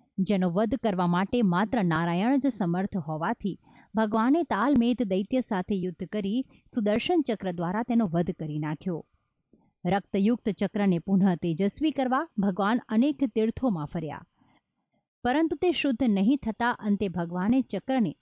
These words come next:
ચાણોદના કિનારે નર્મદાના પવિત્ર જળમાં શુદ્ધ કરીને તેને પુનઃ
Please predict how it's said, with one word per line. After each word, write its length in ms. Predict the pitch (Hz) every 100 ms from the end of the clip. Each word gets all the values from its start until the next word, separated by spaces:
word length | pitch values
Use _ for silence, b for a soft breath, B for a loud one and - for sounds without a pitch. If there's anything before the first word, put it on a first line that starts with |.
| -
ચાણોદના 520 | 208 180 226 240 202
કિનારે 400 | 170 185 170 190
નર્મદાના 580 | 233 180 175 175 190 233
પવિત્ર 480 | 226 180 202 214 196
જળમાં 340 | 160 185 208
શુદ્ધ 320 | 202 185 156 170
કરીને 400 | 196 247 220 143 B B -
તેને 200 | 185 170
પુનઃ 280 | - 247